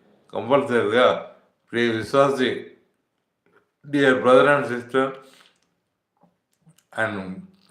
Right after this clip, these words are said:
ప్రార్థన జీవితంతో, కృతజ్ఞతతో, హృదయపూర్వకమైన వందనాలు తెలియజేయండి. ఎంతోమంది ఈ దినాన్ని చూడలేకుంటున్నారయ్యా,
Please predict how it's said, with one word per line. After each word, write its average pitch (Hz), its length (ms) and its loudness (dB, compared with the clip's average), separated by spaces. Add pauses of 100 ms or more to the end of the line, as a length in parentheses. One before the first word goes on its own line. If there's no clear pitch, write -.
(300)
ప్రార్థన 120 480 2
జీవితంతో, 101 640 -6
కృతజ్ఞతతో, 104 1160 -6 (340)
హృదయపూర్వకమైన 117 840 2
వందనాలు 98 500 -6
తెలియజేయండి. 87 580 -8 (500)
ఎంతోమంది 113 800 -4
ఈ 101 60 -6
దినాన్ని 104 580 -8
చూడలేకుంటున్నారయ్యా, 90 1500 -6